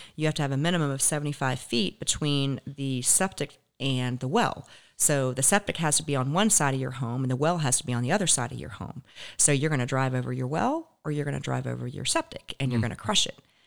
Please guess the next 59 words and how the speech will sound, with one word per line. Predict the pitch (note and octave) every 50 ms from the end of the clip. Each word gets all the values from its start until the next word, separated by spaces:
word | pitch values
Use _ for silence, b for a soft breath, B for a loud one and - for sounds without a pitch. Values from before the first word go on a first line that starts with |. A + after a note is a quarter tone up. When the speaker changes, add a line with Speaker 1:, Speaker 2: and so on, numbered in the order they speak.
| _ _ _
Speaker 1:
So | _ - F#3+ D3+ G2 F#2 - -
if | D3 C#3 -
you're | D3 C3+
planning | C3+ - E3 E3 E3 E3+ E3+ D#3+
on | D3+ D3 C#3
using | C#3+ D3+ D3 - C#3 C3+
the | B2 B2
back | - _ A#2+ B2+ C#3 - - -
part | - - - D#3+ D#3+ D#3+
of | E3 D#3 - -
your | C3+ C3 - _
acreage | - C#3 - - - G#3 A3 G#3 -
of | E3 D3 D#3
your | D3+ C#3 C3
home | C3+ - - D3 D3+ E3 F#3+ A3+ B3+
that | A#3 - C3 B2+ B2+ - -
involves | - C#3 C3+ C3 - C3+ C3+ C#3+ D3+ D3+ -
something | - - D3 C#3+ C#3 - C#3 C3+
heavy | B2+ A#2+ C3+ C3+ C3 C3+ E3+ F3+
going | D#3+ D3+ D3 C#3+ C3+ C3+ B2+ -
over | - A#2+ C3 C#3+ F#3 A3 B3+
it, | D4 E4 E4+ - _ b b b b b b b b b b b b b
you're | D#3 E3 E3
gonna | D3+ -
crush | - - - G#3+ - - -
it. | F2 - - - _ _ _
So | - - -
you | C#3 C3 C3
can't | - - F#3+ - - D#3
do | E3 F3 G3 G3 E3
the | D3+
normal | C#3+ D3 D#3 D3+ D3+ D3 C#3+ C#3
one | D3 C#3+ C#3
point | - - C#3+ C3 -
one | D3 C3+ C3
four | - - D3+ - -
acre. | - E3+ - - C3
You | B2 D#3
gotta | D#3+ D#3+ D#3
do | C3+ C#3+ C3+
one | C3 C3 C3
and | B2+ C3+
a | B2+
half. | - D#3+ F3 F3 - - C3 - -
You | - -
gotta | D3 C#3+ C3+
do | C3+ C3+ C3+
one | C#3 C#3 C#3 C3+
point | - - C#3 B2+ A#2+ -
seven | - - C#3 C3 C3 B2+
five | - - C#3+ D#3 F3 F3 D3 C3+ B2+ -
so | - -
you | C3+ -
can | - C#3
actually | C3 C#3 - - C#3 C3
drive | - C#3 C3+ C3+ C3+ C3
down | - C3+ C3 C3
the | C3 B2
sides | - E3+ F#3 A#3 G#3 B2+ C#3 D3+ E3+ - -